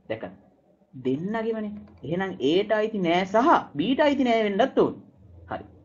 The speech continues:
දැන් ඕක සිංහලෙන් ඔයාට ඔන්න ඔහොම ලියා ගන්න වෙනවා පළවෙනි දේ.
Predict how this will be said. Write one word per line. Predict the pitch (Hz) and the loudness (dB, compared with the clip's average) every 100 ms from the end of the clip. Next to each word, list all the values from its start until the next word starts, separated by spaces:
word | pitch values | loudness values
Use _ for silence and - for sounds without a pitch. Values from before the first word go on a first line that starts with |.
| _ - - - | _ -20 -20 -6
දැන් | 151 208 | 0 2
ඕක | 247 262 | 2 2
සිංහලෙන් | 185 196 240 254 | 0 2 4 6
ඔයාට | 226 226 247 | 6 4 4
ඔන්න | 233 226 | 2 2
ඔහොම | 233 262 277 | 2 4 4
ලියා | 214 214 | 6 8
ගන්න | 202 202 262 | 8 4 2
වෙනවා | 233 311 | 4 6
පළවෙනි | 254 214 240 | 6 8 8
දේ. | 233 | 6